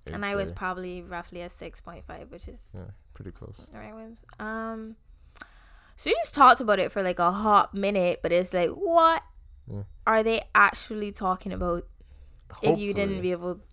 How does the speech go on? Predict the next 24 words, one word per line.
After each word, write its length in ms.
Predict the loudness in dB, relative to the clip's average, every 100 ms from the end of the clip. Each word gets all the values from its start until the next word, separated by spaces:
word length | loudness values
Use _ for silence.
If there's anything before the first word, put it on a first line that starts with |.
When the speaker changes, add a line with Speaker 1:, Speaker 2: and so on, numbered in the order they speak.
| -10
Speaker 1:
if 160 | -10
you 100 | -6
weren't 200 | -8 -8
able 260 | -12 -12 -14
to 140 | -14
figure 320 | -16 -16 -10 -8
it 120 | -6
out 140 | -6 -6
Speaker 2:
Hopefully 340 | -6 -8 -12
you 80 | -10
could 180 | -12 -10
guess. 360 | -10 -10 -14 -20 -20 -20
Speaker 1:
from 320 | -8 -4 -4 -4
the 60 |
Speaker 2:
Yes, 80 | -6
Speaker 1:
jump. 380 | -4 -2 -2 -6
Speaker 2:
um, 60 | -16 -18 -20 -20 -20 -20 -20 -20 _ -20 -20 -20 -20 _ _ _ _ -8
but 60 |
yeah, 140 | -6 -6 -6
we 120 | -4
were 220 | -4 -4 -10
discussing 500 | -14 -10 -12 -10 -10
the 300 | -8 -8 -10 -14 -20 -20 -20 -20 -20 -20 -20 -20 -20 -20 -20 _ _ _ -20 _ -20 -20 -20 _ _ _ -20 -20 _ -20 _ -6
ever-present 880 | -4 -4 -6 -6 -6 -6 -10 -12